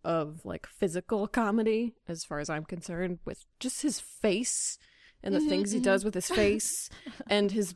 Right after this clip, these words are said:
Speaker 1: body too, like, um, <laughs> when he got, uh, uh, spears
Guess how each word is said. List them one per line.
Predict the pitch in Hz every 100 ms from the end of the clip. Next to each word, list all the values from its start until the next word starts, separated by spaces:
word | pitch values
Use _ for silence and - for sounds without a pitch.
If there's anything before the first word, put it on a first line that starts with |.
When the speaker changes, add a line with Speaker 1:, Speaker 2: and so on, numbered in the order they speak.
| -
Speaker 1:
body | 196 - 180 175 262 294 294
too, | - 233 240 285
like, | 247 170 175 190 - - _ -
um, | 214 202 180 175 175 180 185 -
<laughs> | 269 320
when | 247 247
he | 247
got, | 208 233 220 220 -
uh, | 202 202 190 190 - - - - - _ -
uh, | 180 175 170 160 160 -
spears | - - 269 240 180 196 -